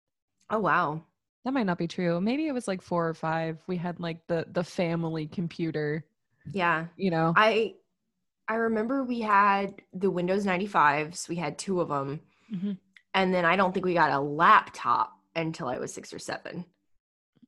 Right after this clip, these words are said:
Speaker 2: Oh, I don't think, I don't think I had a laptop until I was in middle school.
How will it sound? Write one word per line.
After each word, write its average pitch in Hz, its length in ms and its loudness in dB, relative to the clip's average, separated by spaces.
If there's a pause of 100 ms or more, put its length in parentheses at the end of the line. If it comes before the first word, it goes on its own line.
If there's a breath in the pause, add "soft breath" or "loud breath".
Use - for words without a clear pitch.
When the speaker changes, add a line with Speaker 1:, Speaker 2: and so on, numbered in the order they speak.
(100)
Speaker 2:
Oh, 175 120 2
I 190 80 2
don't 180 180 -2
think, - 300 -18 (720 loud breath)
I 262 60 -6
don't 302 120 -2
think 202 220 -2
I 202 140 6
had 220 200 6
a 196 60 8
laptop 185 480 4
until 185 300 -2
I 185 120 -2
was 180 220 -4
in 180 320 -4
middle 170 240 -2
school. 170 500 -4